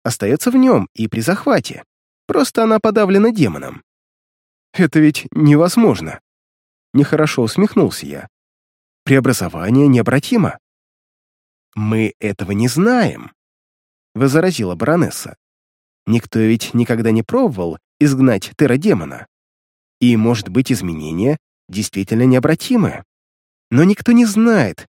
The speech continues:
возможно ли вернуть контроль хозяину тела. Олень даже после изменения тела должен остаться оленем». «Ты говоришь об изгнании». Подытожил я все, что она пыталась объяснить. «Да, именно так.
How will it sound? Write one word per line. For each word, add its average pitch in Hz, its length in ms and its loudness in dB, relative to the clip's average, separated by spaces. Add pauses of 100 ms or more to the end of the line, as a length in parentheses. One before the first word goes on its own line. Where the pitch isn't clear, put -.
(120)
возможно 233 460 2
ли 214 120 2
вернуть 185 320 2
контроль 127 420 -2
хозяину 104 480 -2
тела. 107 520 -4 (840)
Олень 240 480 2
даже 202 280 0
после 190 360 0
изменения 156 480 4
тела 240 460 -2 (220)
должен 131 460 0
остаться - 640 -4
оленем». 160 600 -2 (1300)
«Ты 120 120 -2
говоришь 98 480 -6
об 120 100 2
изгнании». 143 640 2 (760)
Подытожил 190 560 0
я 135 140 2
все, 123 260 -4
что 190 200 -2
она 196 120 2
пыталась 107 580 -4
объяснить. 123 560 -8 (460)
«Да, 80 400 -10
именно 117 360 2
так. 147 360 -2